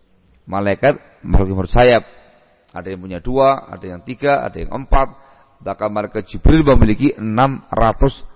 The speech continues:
sayap. Ini alam yang lain sudah. Allah Maha Kuasa atas segala sesuatunya. Ini para malaikat itu meletakkan sayap-sayapnya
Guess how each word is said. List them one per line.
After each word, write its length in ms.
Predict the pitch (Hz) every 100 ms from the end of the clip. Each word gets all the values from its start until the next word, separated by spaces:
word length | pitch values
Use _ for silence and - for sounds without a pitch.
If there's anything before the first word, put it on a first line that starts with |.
| -
sayap. 460 | - 135 127 104 - _ _ _ _ _ _ _ _ -
Ini 180 | 110 123 _ _ _ _ _
alam 260 | - 113 113
yang 220 | 120 117
lain 320 | 131 135 117
sudah. 240 | 110 95 80 _ _ _ _
Allah 220 | _ 101 107
Maha 240 | 98 98
Kuasa 320 | - 107 104
atas 240 | 98 101 - -
segala 240 | 101 95 - 95 95
sesuatunya. 560 | - 104 98 - 117 90 _ _ _ _ _ _ _
Ini 160 | 165 190
para 240 | 208 220
malaikat 400 | 220 240 247 247 - _ _ _ -
itu 240 | 143 151
meletakkan 640 | 139 135 123 139 131 135 127
sayap-sayapnya 960 | 131 127 120 127 131 135 143 143 143